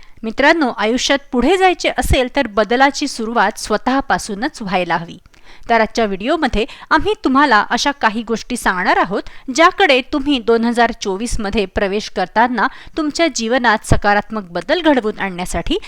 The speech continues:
आणि तुमच्या विकासाचा मार्ग सुकर करण्यासाठी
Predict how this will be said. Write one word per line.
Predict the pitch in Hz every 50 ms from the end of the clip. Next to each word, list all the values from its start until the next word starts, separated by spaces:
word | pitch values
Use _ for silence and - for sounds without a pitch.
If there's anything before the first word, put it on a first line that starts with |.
| - - -
आणि | - 285 294 269
तुमच्या | 330 294 277 - 311 302
विकासाचा | 277 262 - 262 262 - - 269 - - 240
मार्ग | 233 220 208 208 208 233
सुकर | 247 - - 370 381 - 466 453
करण्यासाठी | 427 - 294 240 214 214 208 196 - 220 214 - - 269 262